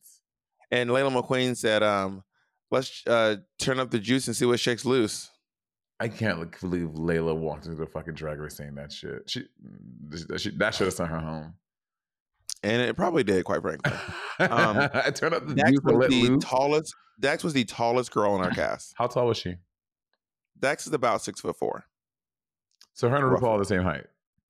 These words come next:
Speaker 1: Roughly, yeah. And actually, at the, at the, at the finale, there were a few times where we thought Dax was RuPaul.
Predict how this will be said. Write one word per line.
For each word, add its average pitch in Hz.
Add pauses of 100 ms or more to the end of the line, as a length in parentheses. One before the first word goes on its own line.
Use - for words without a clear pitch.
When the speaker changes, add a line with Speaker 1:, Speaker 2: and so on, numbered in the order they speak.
(440)
Speaker 1:
Roughly, 95
yeah. 71 (440)
And 123
actually, 170
at 143
the, -
at 147
the, -
at 143
the -
finale, 113
there 123
were 147
a 139
few -
times 127
where 101
we 101
thought 98
Dax 95
was 95
RuPaul. 78